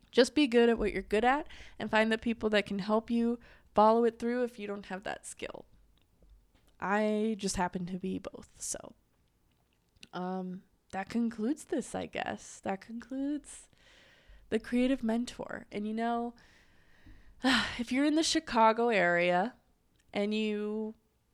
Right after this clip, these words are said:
join the Chicago A I G A, or you help, or you need them to, um, help you with a portfolio review,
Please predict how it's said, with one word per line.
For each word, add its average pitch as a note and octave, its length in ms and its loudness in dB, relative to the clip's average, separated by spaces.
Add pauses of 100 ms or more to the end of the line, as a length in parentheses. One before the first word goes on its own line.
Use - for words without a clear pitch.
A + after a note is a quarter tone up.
join A#3 300 2
the A#3+ 80 2
Chicago G#3 600 0
A G3 220 2
I G3 140 4
G G3 340 -2
A, F3+ 360 0 (140)
or G3 80 -2
you G3 120 0
help, F#3+ 420 -2 (100)
or G3+ 120 0
you G#3 240 0
need G3+ 260 -2
them G3+ 280 0
to, G3+ 320 -2
um, F#3+ 420 -2 (1500)
help A3 240 0
you A3+ 100 0
with G#3+ 120 0
a G#3 40 -4
portfolio A3+ 720 -2
review, A3 680 0